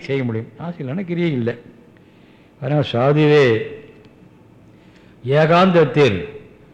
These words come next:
வாசம் செய்கை. அப்போது வசதி வாய்ப்பு இருக்குமே ஆனால் தனி இடத்துல இருக்கணும். இல்லை, ஆனால் இருக்கிற இடத்துலையே,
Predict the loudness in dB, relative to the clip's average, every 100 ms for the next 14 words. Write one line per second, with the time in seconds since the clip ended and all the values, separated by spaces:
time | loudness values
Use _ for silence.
0 | _ _ _ -14 -6 -2 0 0 0 -2
1 | -2 0 -2 -4 -12 -20 -20 _ _ _
2 | _ _ _ -8 0 2 2 0 -4 -16
3 | -20 -8 -6 0 2 4 4 0 0 2
4 | 2 4 4 2 0 -12 -20 -20 -20 -20
5 | -20 _ 0 2 4 4 4 6 4 2
6 | 0 -2 -14 -20 -20 -20 -20 -20 _ _
7 | _ -20 _ -6 -2 2 6 6 4 0
8 | -10 -20 -20 -20 _ -14 -6 0 2 4
9 | 6 6 6 6 6 4 6